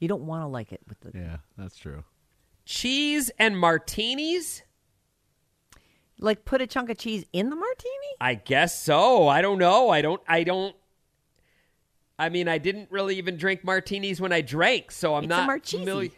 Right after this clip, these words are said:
Speaker 3: I
Speaker 1: Uh,
Speaker 3: went to a martini bar once.
Speaker 1: Yeah.
Speaker 3: You
Speaker 1: I
Speaker 3: ever
Speaker 1: don't
Speaker 3: been to one of those?
Speaker 1: No.
Speaker 3: Hmm. Yeah,
Speaker 1: Not,
Speaker 3: I didn't.
Speaker 1: not a specific martini bar. I know a lot of people who are, like, really into, like, their chocolate martinis or espresso martinis. And,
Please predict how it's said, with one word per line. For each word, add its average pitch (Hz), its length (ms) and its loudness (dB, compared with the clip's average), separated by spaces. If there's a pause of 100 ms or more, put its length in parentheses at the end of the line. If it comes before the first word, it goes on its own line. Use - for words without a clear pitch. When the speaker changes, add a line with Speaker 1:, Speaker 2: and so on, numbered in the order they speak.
(840)
Speaker 3:
I 156 120 2
Speaker 1:
Uh, 208 240 8
Speaker 3:
went 175 100 -2
to 247 160 0
a 226 40 2
martini 202 460 0
bar 165 260 2
once. 123 760 -4 (360)
Speaker 1:
Yeah. 151 260 -4
Speaker 3:
You 147 40 -12 (500)
Speaker 1:
I 269 100 4
Speaker 3:
ever - 100 2
Speaker 1:
don't 330 120 2
Speaker 3:
been 196 100 0
to 208 60 -4
one 208 120 0
of 208 80 -2
those? 220 320 -4 (1200)
Speaker 1:
No. 220 500 6 (400)
Speaker 3:
Hmm. 110 200 -10 (220)
Yeah, 107 140 -4
Speaker 1:
Not, 117 160 2
Speaker 3:
I - 40 -10
didn't. 233 140 -4
Speaker 1:
not 214 200 4
a 226 40 -2
specific 180 440 -6
martini 160 420 -4
bar. 147 260 2
I 226 200 4
know 254 160 0
a - 20 2
lot 190 180 4
of 180 60 -8
people 170 240 -8
who 170 80 -2
are, 156 100 0
like, 143 160 -2
really 160 360 0
into, 156 160 -8
like, 131 180 -6
their 127 220 -6 (100)
chocolate 135 580 -4
martinis 135 680 -6
or 117 100 -4
espresso 131 500 -6
martinis. 131 680 -6
And, 123 140 -8